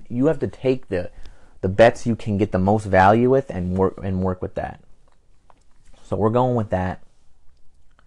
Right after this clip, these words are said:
And we're going to go, this bet we're doing Sunday right before kickoff if we're taking it. We're gonna go with a three unanswered scores from a team. Okay, it's gonna keep going down.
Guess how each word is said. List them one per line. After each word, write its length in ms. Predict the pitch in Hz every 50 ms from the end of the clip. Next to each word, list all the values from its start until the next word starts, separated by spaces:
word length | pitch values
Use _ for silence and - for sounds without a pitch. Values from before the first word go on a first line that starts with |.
| - - - - - - - - - - - -
And 240 | 101 101 98 101 107
we're 140 | 117 127 143
going 360 | 135 127 123 127 131 135 127
to 180 | - - - 113
go, 360 | 107 113 113 113 113 107 -
this 280 | - 101 123 151 156 -
bet 220 | - 151 151 135
we're 160 | 131 127 123
doing 300 | 123 120 127 123 123 120
Sunday 640 | 110 - - - 131 135 135 131 131 127 123 110 -
right 380 | - - 98 104 117 135 139 -
before 360 | 165 - - 156 151 151 151
kickoff 560 | 151 - - 151 - - 131 127 127 123 - - -
if 220 | - 107 107 - -
we're 220 | 107 110 107 104
taking 460 | - - - 117 107 101 - 98 95
it. 240 | 87 71 - - - - - - - - - - - - - - - - - - - - -
We're 140 | 98 104 104
gonna 180 | 110 110 110
go 220 | 110 110 110 110 110
with 160 | 110 104 -
a 100 | - -
three 540 | - - - 120 120 127 135 143 151 143 -
unanswered 640 | 117 120 127 131 123 127 127 127 - - 120 110 -
scores 580 | - - - 117 110 107 104 95 80 73 -
from 180 | - - 101 95
a 40 | 92
team. 500 | - - - 117 110 104 95 85 - - - - - - _ - - - - - - -
Okay, 320 | 87 92 107 104 101 101
it's 180 | 73 95 95 -
gonna 240 | - 113 113 107 101
keep 320 | - - - 123 120 -
going 320 | - 127 120 120 117 113 110
down. 420 | 104 98 98 92 80 67 -